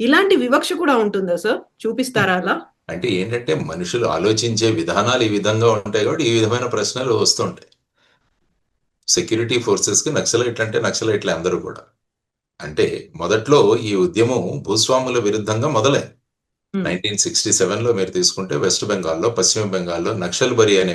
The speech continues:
Speaker 2: గ్రామంలో చారు మజుందార్, కానో సన్యాల్ వీరందరూ కలిసి అక్కడ తీసుకొచ్చిన ఉద్యమం అది. ఆ తర్వాత అది తెలంగాణకు, అంటే మా అప్పుడు ఉమ్మడి ఆంధ్రప్రదేశ్కు ఆ విధంగా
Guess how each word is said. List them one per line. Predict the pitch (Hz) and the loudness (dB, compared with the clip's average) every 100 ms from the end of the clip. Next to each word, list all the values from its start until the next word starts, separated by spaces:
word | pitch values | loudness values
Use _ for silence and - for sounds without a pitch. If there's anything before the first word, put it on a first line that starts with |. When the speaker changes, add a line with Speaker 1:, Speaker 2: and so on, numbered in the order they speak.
| 80 | -4
Speaker 2:
గ్రామంలో | 76 87 87 76 78 - _ _ _ _ _ _ _ _ _ - 113 | -6 -4 -6 -6 -10 -12 _ _ _ _ _ _ _ _ _ -4 2
చారు | 107 117 | 6 6
మజుందార్, | 110 95 95 92 98 - | 4 2 0 2 2 2
కానో | 92 95 101 | 0 0 2
సన్యాల్ | 95 90 87 90 92 - | 0 0 -2 -2 -2 -4
వీరందరూ | 87 80 87 95 95 | -4 -2 0 2 2
కలిసి | - 180 - 180 | 0 0 2 2
అక్కడ | - 107 98 | 2 0 2
తీసుకొచ్చిన | 92 - - 139 | 0 0 0 0
ఉద్యమం | 143 90 95 78 67 | 0 0 0 -2 -8
అది. | - _ _ _ _ _ _ - | -18 _ _ _ _ _ _ 0
ఆ | 113 | 2
తర్వాత | 127 127 143 156 165 | 6 6 8 6 6
అది | 131 127 110 113 113 | 6 4 2 0 2
తెలంగాణకు, | 104 113 113 107 101 - 107 71 | 2 2 2 0 -2 -4 -8 -6
అంటే | 95 95 | -2 0
మా | 92 | 2
అప్పుడు | 90 - 90 | 2 2 2
ఉమ్మడి | 90 110 107 | 4 4 4
ఆంధ్రప్రదేశ్కు | 95 95 95 90 87 82 - 95 - - _ _ _ - | 4 2 0 -2 -4 -4 -6 -8 -12 -14 _ _ _ 4
ఆ | 196 | 6
విధంగా | 196 - - | 6 4 2